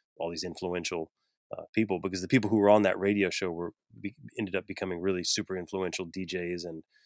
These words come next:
some of 'em still out there working today, like Jazzy Red and Lester Sir Pace and Marcus Love, and, you know, the people who are still working in radio, you know. And, um,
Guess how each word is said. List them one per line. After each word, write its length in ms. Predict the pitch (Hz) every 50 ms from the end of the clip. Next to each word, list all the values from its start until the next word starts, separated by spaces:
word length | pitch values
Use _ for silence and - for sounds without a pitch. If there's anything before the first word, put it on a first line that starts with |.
| _ _ _
some 240 | - - - 117 107
of 100 | 101 90
'em 140 | 95 90 - -
still 440 | - - - - - 131 120 110
out 140 | 104 98 -
there 120 | - 104 95
working 280 | 92 95 - - -
today, 240 | - 90 95 95 92
like 140 | 90 82 85
Jazzy 340 | 80 90 87 85 85 87 85
Red 220 | 90 90 90 90
and 100 | 87 87
Lester 260 | 90 85 - - -
Sir 200 | - - 95 85
Pace 460 | - - 98 92 90 92 90 - -
and 100 | - 85 - _ _ _ _ _ -
Marcus 300 | 90 85 85 - 90 -
Love, 380 | 95 95 95 95 95 95 92 -
and, 160 | 95 82 78 - _ _ _ _ _ _ -
you 80 | - 104
know, 80 | 87 85
the 80 | 82
people 240 | - 127 - - 85
who 100 | - 101
are 60 | 92
still 480 | - - - 127 113 101 98 95 - - _ - - -
working 380 | 123 123 113 117 113 - 117
in 140 | 113 110 110
radio, 380 | 107 123 160 185 175 117 87 - - _ -
you 100 | - 95
know. 180 | 92 87 87 - _ _ _ _ _ _ _ _ -
And, 340 | - 95 92 90 90 90 95
um, 280 | 92 90 85 82 85